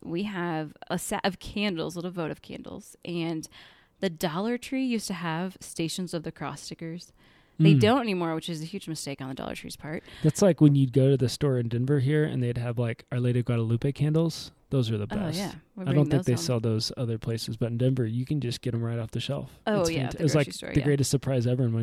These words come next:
Speaker 2: we moved here.
Speaker 1: Well, and a lot of, like, Hispanic areas, they always have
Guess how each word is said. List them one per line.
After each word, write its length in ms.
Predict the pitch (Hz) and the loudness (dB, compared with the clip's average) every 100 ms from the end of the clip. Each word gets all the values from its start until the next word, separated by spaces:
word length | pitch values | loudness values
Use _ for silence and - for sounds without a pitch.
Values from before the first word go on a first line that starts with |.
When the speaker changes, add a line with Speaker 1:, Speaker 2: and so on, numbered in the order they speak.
| 117 | 2
Speaker 2:
we 60 | |
moved 260 | 120 127 123 | 2 2 0
here. 220 | 131 131 _ - 220 | -2 -4 _ -20 0
Speaker 1:
Well, 180 | - 247 | 8 8
and 160 | 247 254 | 8 6
a 20 | |
lot 140 | 233 | 6
of, 40 | 190 | 4
like, 140 | 165 | 0
Hispanic 460 | 170 - 160 - - | -6 -8 -8 -8 -10
areas, 320 | - - - | -10 -10 -12
they 100 | - | -12
always 200 | - - | -12 -14
have 320 | - - 185 | -14 -16 -18